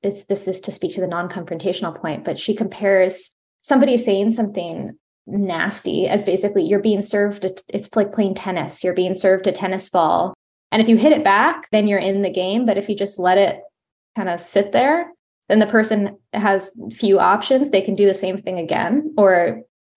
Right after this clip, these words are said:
but then it's transparent what they're doing. I think that it's so interesting 'cause I think a lot of the times we think about this a lot when we make all of our seasons, but there's, we talk about women who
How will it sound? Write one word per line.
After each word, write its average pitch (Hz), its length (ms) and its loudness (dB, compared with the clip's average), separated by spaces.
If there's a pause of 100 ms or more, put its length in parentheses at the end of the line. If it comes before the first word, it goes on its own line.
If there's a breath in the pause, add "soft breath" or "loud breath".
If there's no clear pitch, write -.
but 214 160 -2
then 208 200 4
it's 185 320 -2
transparent 190 760 -2
what 202 160 0
they're 185 140 4
doing. 196 480 0 (440)
I 226 140 2
think 233 280 4
that 226 300 4 (220)
it's 240 200 2
so 262 240 4
interesting 240 600 0
'cause 254 240 -2 (380)
I 220 140 2
think 226 320 0
a 220 60 2
lot 202 280 4
of 262 100 0
the 247 80 0
times 202 580 -6
we 226 80 2
think 220 200 0
about 185 200 0
this 185 280 -6
a 196 80 -2
lot 190 360 0 (400)
when 226 140 6
we 214 80 4
make 202 240 2
all 196 220 2
of 220 140 0
our 180 420 0
seasons, 196 540 -4
but - 400 0 (340)
there's, 190 600 4 (360)
we 262 80 4
talk 269 220 4
about 262 240 4
women 208 320 0
who 185 400 0